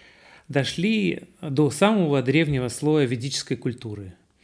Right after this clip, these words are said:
эпохи создания первых гимнов. Анализируем, а, возможное отражение в древних индийских текстах трёх параллелей: семьдесят девять,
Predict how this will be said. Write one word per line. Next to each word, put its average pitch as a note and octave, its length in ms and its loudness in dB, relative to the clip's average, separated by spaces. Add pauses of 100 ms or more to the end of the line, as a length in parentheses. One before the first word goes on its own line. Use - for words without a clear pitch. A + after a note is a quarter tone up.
(200)
эпохи F3 560 0
создания C#3+ 720 0
первых B2+ 480 -4
гимнов. A2 460 -6 (1800)
Анализируем, G3+ 1000 8
а, D#3+ 440 6
возможное D#3+ 520 4
отражение D3 540 4
в B2+ 80 -2
древних C3 560 2
индийских C3+ 580 -4
текстах - 840 -2 (100)
трёх G#3+ 260 2
параллелей: B2+ 680 0 (540)
семьдесят C#3 580 2
девять, F#3+ 460 2